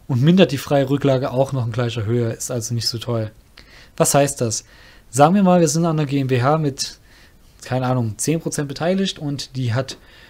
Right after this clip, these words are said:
Hunderttausend Euro ist unser Anteil in Euro ausgedrückt, ja? Und jetzt erhöhen die ihr Kapital. Wenn hunderttausend Euro zehn Prozent sind, heißt das, die haben eine Million gehabt.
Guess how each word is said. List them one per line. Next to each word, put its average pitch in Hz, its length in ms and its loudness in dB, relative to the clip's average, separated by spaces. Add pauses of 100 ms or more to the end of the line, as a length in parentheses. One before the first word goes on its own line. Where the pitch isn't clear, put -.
(200)
Hunderttausend 147 600 2
Euro 135 560 0
ist 131 160 -8
unser 123 280 0
Anteil 131 340 -2
in 151 80 -6
Euro 120 300 -2
ausgedrückt, - 540 -10
ja? 160 260 -4 (1000)
Und 147 500 2 (220)
jetzt 139 240 -4
erhöhen 147 360 2
die 202 300 2 (300)
ihr 139 240 2
Kapital. 135 600 0 (1160)
Wenn 131 280 0
hunderttausend 151 500 2
Euro 120 120 -2
zehn 127 220 -2
Prozent 151 360 -2
sind, 156 180 -2
heißt 131 180 -2
das, 123 80 -8
die 127 80 -4
haben 113 80 0
eine 110 100 -2
Million 117 340 2
gehabt. 208 420 0